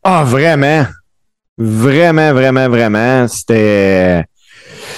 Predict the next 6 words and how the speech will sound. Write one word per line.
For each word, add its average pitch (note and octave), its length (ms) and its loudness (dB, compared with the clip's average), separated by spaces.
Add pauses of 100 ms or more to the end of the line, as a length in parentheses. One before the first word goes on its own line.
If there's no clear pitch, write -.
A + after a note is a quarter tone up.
(280)
c'est, B2 840 2
c'est, - 280 -4
c'est - 240 0
Sami A#3 520 2
Zayn G3 420 4
présentement E3 1000 2